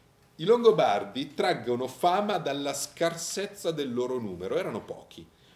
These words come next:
Pur circondati da molte e forti nazioni, acquistano sicurezza non con la sottomissione, ma con l'affrontare battaglie e pericoli."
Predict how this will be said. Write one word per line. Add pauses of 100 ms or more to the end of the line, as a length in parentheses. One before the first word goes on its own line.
(140)
Pur
circondati
da
molte
e
forti
nazioni, (240)
acquistano
sicurezza
non
con
la
sottomissione, (280)
ma
con
l'affrontare
battaglie
e
pericoli."